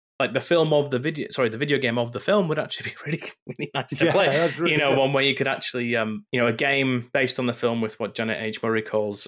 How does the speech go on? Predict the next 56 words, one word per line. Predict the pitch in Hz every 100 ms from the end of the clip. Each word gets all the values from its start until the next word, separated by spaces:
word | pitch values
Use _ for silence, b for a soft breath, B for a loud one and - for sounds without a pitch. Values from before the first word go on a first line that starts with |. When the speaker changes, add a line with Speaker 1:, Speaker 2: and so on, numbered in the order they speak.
| -
Speaker 1:
encyclopedic | 127 120 - 123 120 127 - 120 117 110
extent, | 113 - - 123 101 -
you | 101
know, | 101
the | 110
ability | 107 113 107 117
to | - 110
fully | - 120 113 110
explore | 107 - 123 117 113 110 101 - -
an | 113
environment | 110 110 110 113 113 90
in | 107
that, | 101 -
you | 98
know, |
talk | - 117 113 -
to | -
people. | 110 -
That | 104
would, | 110
that | 120 107
would |
be | 104
great. | - 104 98 - -
You | 127
know, |
it's | 101 156
like, | 165 135
it's | -
like | 180 156
Blade | 160 165 147
Runner. | 131 107 104 120 _ _ _ _ _ 147
Speaker 2:
I | 143
believe | 147 170 180 143
the | 131
set | - 175 160
designer | 135 120 120 110 107
was | 120 104
the | 110
same | - 123 123
set | - 123 -
designer | 104 107 113 113 117
as | 123
Speaker 1:
There | 101
you | 120
Speaker 2:
from | 156
Speaker 1:
go, | 127 135
Speaker 2:
Blade | 95
Speaker 1:
then. | 92
Speaker 2:
Runner. | 98 90 B B B _ _ -
Speaker 1:
There | 110
you | 117
Speaker 2:
So |
Speaker 1:
go. | 113
Speaker 2:
that's | 131 113 135
a, | 120